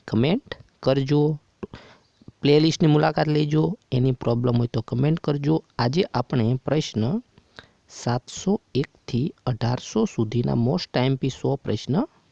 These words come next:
જોઈશું. ગમે તો લાઈક કરજો. તો ચાલો આપણે આ most આઈ એમ પી પ્રશ્નો ચાલુ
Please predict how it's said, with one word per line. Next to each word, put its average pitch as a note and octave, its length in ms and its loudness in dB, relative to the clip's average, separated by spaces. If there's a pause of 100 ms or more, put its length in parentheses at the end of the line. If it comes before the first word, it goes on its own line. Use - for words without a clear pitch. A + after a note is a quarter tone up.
(120)
જોઈશું. A#2 480 -4 (760)
ગમે C#3 240 0
તો A3 280 -6 (240)
લાઈક C#3 340 0 (100)
કરજો. G2+ 280 -2 (180)
તો - 160 -8
ચાલો D#3 240 0
આપણે D3+ 280 0
આ D3 40 2
most C3+ 340 -2
આઈ C3 80 0
એમ C3+ 60 -2
પી - 180 -8
પ્રશ્નો B2+ 280 -4
ચાલુ A#2+ 440 -2